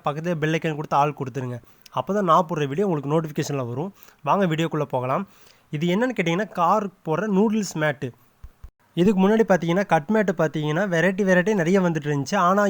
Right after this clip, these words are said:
இப்ப வந்திருக்கக்கூடிய இந்த நூடுல்ஸ் மேட் தான் வேற லெவல் ட்ரெண்ட். எல்லாருமே இதை தான் போடுறாங்க. இதெல்லாம் பார்த்தீங்கன்னா,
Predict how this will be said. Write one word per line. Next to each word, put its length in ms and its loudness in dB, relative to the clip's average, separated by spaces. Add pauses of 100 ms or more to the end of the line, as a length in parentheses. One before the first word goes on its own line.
(120)
இப்ப 220 2
வந்திருக்கக்கூடிய 680 2
இந்த 120 4 (100)
நூடுல்ஸ் 420 2
மேட் 260 0
தான் 260 -4
வேற 220 6
லெவல் 340 4
ட்ரெண்ட். 300 0
எல்லாருமே 580 0
இதை 240 -2
தான் 160 0
போடுறாங்க. 380 2 (800)
இதெல்லாம் 320 2
பார்த்தீங்கன்னா, 360 4